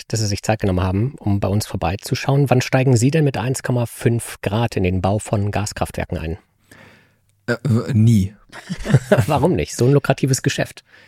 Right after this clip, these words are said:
Speaker 2: Ja, ich glaube, die, die, ähm, ich glaube, das Kernproblem in der Gesamtdiskussion auch über die Gaskraftwerke ist, dass es ja ein Problem gibt. Und das Problem ist am Ende die Disharmonie zwischen re-,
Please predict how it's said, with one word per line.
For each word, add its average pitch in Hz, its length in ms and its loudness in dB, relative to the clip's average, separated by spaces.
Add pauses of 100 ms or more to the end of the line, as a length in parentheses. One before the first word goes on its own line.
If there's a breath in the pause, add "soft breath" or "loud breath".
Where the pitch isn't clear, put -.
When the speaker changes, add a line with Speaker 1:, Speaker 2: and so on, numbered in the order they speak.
(800 soft breath)
Speaker 2:
Ja, 131 340 2
ich 165 120 -8
glaube, 120 280 2
die, 110 480 2
die, 101 380 2
ähm, 98 680 0
ich - 80 -16
glaube, 104 160 -2
das - 160 -2 (220)
Kernproblem 127 840 0 (360)
in - 160 0
der 104 200 2
Gesamtdiskussion 117 800 0
auch 120 140 -2
über 101 120 2
die 98 60 0
Gaskraftwerke 113 600 -2
ist, 104 200 -4
dass 104 120 -4
es 104 120 -8
ja 104 140 -4
ein 104 260 0
Problem 98 420 2
gibt. - 240 -4
Und - 80 -2
das 107 120 -2
Problem 110 400 0
ist 110 260 -4 (300 soft breath)
am - 180 -2
Ende 120 520 2 (580)
die 107 240 2 (160)
Disharmonie 123 640 2
zwischen 107 480 0
re-, - 160 -4